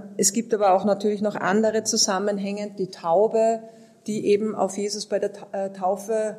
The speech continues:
herniederkommt. Auch hier ist eben ein Tier, das, ähm, quasi das Heil auch symbolisiert. Ja, und dann gibt's eine interessante Geschichte, ähm,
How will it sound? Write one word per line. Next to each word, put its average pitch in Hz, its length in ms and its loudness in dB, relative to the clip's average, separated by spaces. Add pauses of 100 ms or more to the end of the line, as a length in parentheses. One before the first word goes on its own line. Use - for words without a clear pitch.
(120)
herniederkommt. 226 880 2
Auch 202 100 -2
hier 233 220 -2
ist 233 100 0
eben 208 220 0
ein 196 180 -2
Tier, 254 400 0 (360)
das, - 320 2
ähm, 202 420 0 (260)
quasi 202 300 -2
das 196 260 2
Heil 180 320 4
auch 196 220 4
symbolisiert. 208 1040 0 (1000)
Ja, 214 500 2
und 214 140 -2
dann 226 120 4
gibt's 240 220 0
eine 233 180 4
interessante 220 600 2
Geschichte, 254 880 0 (120)
ähm, 214 300 2